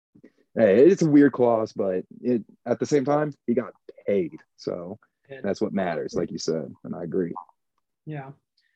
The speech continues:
Speaker 2: Um, it's all right. Uh, any other training, other training camp storylines you've been hearing about that you wanna get to? We, we could even
Speaker 1: Yeah,
Speaker 2: talk
Speaker 1: I do have a couple that got me, got my ears perked up a little bit. Um, so we got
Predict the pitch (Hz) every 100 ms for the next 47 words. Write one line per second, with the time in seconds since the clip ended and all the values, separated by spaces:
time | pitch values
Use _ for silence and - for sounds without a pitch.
0 | _ _ _ _ - 262 285 277 - 403
1 | 370 359 262 269 320 339 294 320 - -
2 | 269 269 262 254 277 262 285 269 262 262
3 | 254 - - 262 262 254 254 240 233 220
4 | 247 247 247 240 240 233 233 208 240 -
5 | 262 262 - 208 202 226 208 185 180 180
6 | 190 175 240 214 160 - - 180 156 131
7 | 120 127 117 117 113 - 131 127 131 123
8 | 117 117 110 - 117 127 113 123 123 120
9 | 156 175 - 117 117 120 120 117 117 _
10 | _ _ _ _ - 135 127 135 139 139
11 | 139